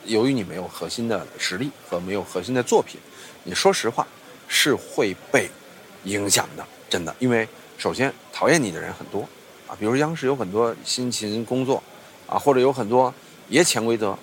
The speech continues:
很多也怎么着怎么着的主持人，怎么就没你火呢？啊，说我们都是同样的，我幕后也有团队，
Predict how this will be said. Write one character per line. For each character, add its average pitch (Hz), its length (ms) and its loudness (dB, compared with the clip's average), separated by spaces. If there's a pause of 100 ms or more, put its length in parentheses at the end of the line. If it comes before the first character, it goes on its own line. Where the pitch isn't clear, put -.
很 143 100 0
多 143 100 2
也 135 220 4
怎 160 100 2
么 127 80 0
着 123 140 6
怎 113 100 -2
么 101 60 -4
着 117 140 4
的 107 240 0 (120)
主 104 80 -6
持 113 120 -6
人， 113 140 -2
怎 104 120 -6
么 123 80 -8
就 160 100 2
没 147 120 0
你 175 100 0
火 104 240 -2
呢？ 165 140 -4 (480)
啊， 147 60 0
说 180 100 -2
我 147 140 0
们 165 80 0
都 185 120 4
是 156 80 -4
同 160 140 0
样 180 140 4
的， 147 120 0
我 160 120 4
幕 185 160 2
后 175 160 2
也 160 80 4
有 156 180 6 (300)
团 135 160 2
队， 160 180 0